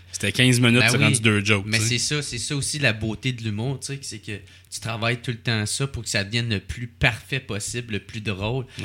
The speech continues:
Speaker 2: Tu sais, le monde ne savent pas à quel point qu'il y a des heures de travailler là-dedans, tu
Speaker 1: Ouais,
Speaker 2: sais.
Speaker 1: puis en même temps, c'est ça qui est le fun, quand tu vois
Speaker 2: Ouais.
Speaker 1: un humoriste en rodage, des fois, il y a les shows, rodage, là.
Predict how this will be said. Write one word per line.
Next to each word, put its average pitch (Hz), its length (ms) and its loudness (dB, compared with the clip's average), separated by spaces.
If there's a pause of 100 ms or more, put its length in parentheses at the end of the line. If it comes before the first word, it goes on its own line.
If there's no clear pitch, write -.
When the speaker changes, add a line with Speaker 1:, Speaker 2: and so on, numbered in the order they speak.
Speaker 2:
Tu - 80 -10
sais, 117 100 -4
le 113 120 2
monde 135 180 2
ne - 40 -6
savent 110 240 -2
pas 135 120 2
à 127 40 0
quel 101 260 -2
point 117 300 0
qu'il 101 180 -4
y - 40 0
a - 20 -12
des 92 380 -2
heures 107 300 2
de 87 80 -4
travailler 95 600 -2
là-dedans, 92 320 -4
tu 104 120 -2
Speaker 1:
Ouais, 107 100 -6
Speaker 2:
sais. - 60 -6
Speaker 1:
puis 120 100 10
en 104 80 6
même 104 140 2
temps, 147 100 6
c'est - 80 6
ça 139 80 4
qui 127 100 4
est 113 40 6
le 110 40 4
fun, 143 260 2
quand 117 220 2
tu 110 100 0
vois 131 120 8
Speaker 2:
Ouais. 135 80 8
Speaker 1:
un 120 40 8
humoriste 120 400 8
en 110 120 6
rodage, 117 400 4
des 127 120 2
fois, 139 120 0
il - 20 6
y 127 40 6
a - 20 4
les 107 160 4
shows, 156 240 4
rodage, 131 480 2
là. 139 140 0